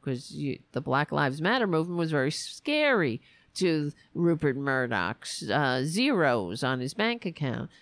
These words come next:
'Cause if, if Americans stop hating each other, uh, because of, uh, racism, then we would be unified and we would actually have a democracy that works for,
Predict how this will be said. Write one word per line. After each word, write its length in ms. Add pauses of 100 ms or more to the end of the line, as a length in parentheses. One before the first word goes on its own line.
(260)
'Cause 380
if, 220 (540)
if 360
Americans 1200
stop 600 (120)
hating 520
each 200
other, 560
uh, 340 (160)
because 480
of, 240 (160)
uh, 320
racism, 760 (480)
then 640 (280)
we 280
would 240
be 80
unified 920
and 220
we 120
would 220
actually 720
have 240
a 60
democracy 760
that 240
works 400
for, 500